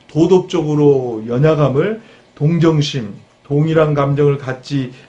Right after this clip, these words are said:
아니하시는 분이 아니시다라는 겁니다. 우리의 영육의 연약함, 도덕적 연약함,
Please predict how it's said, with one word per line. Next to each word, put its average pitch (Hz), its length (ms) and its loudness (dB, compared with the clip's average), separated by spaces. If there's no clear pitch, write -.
아니하시는 131 720 -2
분이 131 380 -2
아니시다라는 131 800 -2
겁니다. 110 480 -6
우리의 156 320 6
영육의 160 480 2
연약함, 135 540 -2
도덕적 156 800 0
연약함, 123 680 -4